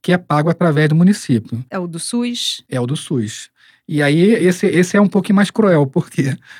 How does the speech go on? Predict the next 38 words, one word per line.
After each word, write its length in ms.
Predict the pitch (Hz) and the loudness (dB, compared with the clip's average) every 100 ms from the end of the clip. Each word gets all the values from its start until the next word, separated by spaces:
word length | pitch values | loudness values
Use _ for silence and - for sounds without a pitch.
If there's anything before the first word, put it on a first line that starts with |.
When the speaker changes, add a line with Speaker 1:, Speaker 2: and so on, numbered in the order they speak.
| _ _ | _ _
Speaker 1:
Porque 240 | 156 - | -6 -2
eu 60 | 151 | -2
só 120 | - | 2
recebo 360 | 156 139 156 165 | 0 0 -4 -2
o 20 | |
que 80 | 165 | -4
eu 40 | |
fizer. 320 | - 202 120 117 _ _ _ _ _ _ _ _ _ _ | -2 -2 -2 -6 _ _ _ _ _ _ _ _ _ _
Então, 380 | 131 - 143 160 | -12 -6 -4 -4
se 280 | - - 180 | -8 -2 0
eu 100 | 190 | 0
tenho 200 | 190 185 | -2 0
uma 140 | 180 | -2
crise, 520 | - 151 127 104 110 - _ - - | -2 0 0 -2 -10 -14 _ -20 -14
uma 200 | 123 131 | -10 -8
greve, 540 | 123 123 113 101 98 | -4 -2 -4 -6 -12
um, 340 | 101 107 107 123 | -10 -10 -12 -14
um, 180 | 110 123 _ _ _ | -14 -16 _ _ _
o 80 | 170 | -10
caos 300 | - 151 135 | -4 -4 -4
que 80 | 143 | -6
não 80 | |
aconteceu, 540 | 135 139 160 151 131 113 _ | -6 -6 -6 -6 -8 -10 _
Speaker 2:
Uhum. 300 | 185 175 170 | -10 -8 -6
Speaker 1:
e 80 | 147 | -4
a 20 | |
gente 160 | 160 - | -4 -2
reduz 500 | 165 147 175 240 190 | -2 0 2 4 4
o 40 | |
atendimento, 840 | 180 151 147 139 127 120 107 - 117 _ _ _ _ _ _ | 0 0 0 0 2 0 -4 -12 -16 _ _ _ _ _ _
ou 80 | - | -18
seja, 220 | - 135 | -8 -8
qual 200 | 127 151 | -4 -6
for 140 | 147 143 | -4 -4
a 40 | |
razão, 460 | 127 120 165 165 127 _ _ _ _ | -4 -4 -2 -4 -6 _ _ _ _
eu 100 | 170 | -10
deixo, 340 | 139 135 135 | -6 -6 -6